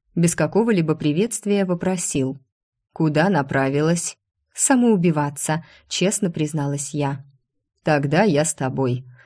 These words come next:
не спрашивая моего согласия, заявил наглый дракон. «Ну уж нет, процесс самоубиения интимный,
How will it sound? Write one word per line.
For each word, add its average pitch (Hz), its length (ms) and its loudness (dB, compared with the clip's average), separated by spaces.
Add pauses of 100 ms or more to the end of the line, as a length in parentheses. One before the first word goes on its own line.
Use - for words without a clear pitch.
(160)
не 185 120 2
спрашивая 190 600 2
моего 160 320 2
согласия, 294 760 -2
заявил 185 480 2
наглый 156 380 0
дракон. 151 580 -4 (560)
«Ну 240 240 8
уж - 180 0
нет, 160 380 2 (220)
процесс 170 560 0
самоубиения 156 1080 2
интимный, 147 800 -2